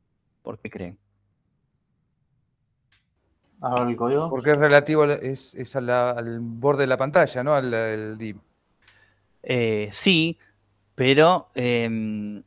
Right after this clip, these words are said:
Speaker 1: el tema es el siguiente. El posicionamiento relativo yo se lo di a la caja contenedora, a la roja.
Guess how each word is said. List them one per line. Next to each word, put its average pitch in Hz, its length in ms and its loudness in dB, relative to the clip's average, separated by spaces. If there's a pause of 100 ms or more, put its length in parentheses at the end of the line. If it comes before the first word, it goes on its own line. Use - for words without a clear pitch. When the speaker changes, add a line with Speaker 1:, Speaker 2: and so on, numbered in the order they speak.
(140)
Speaker 1:
el 120 200 -4
tema 165 180 4
es - 160 0
el 117 120 -2
siguiente. 139 580 0 (2000)
El 135 140 0
posicionamiento 151 640 2
relativo 165 440 2
yo - 160 -4
se - 140 -8
lo 120 160 2
di 170 280 -2
a 117 140 -2
la 113 160 -4
caja 147 300 0
contenedora, 117 800 0
a - 20 -2
la 101 160 -2
roja. 139 460 -2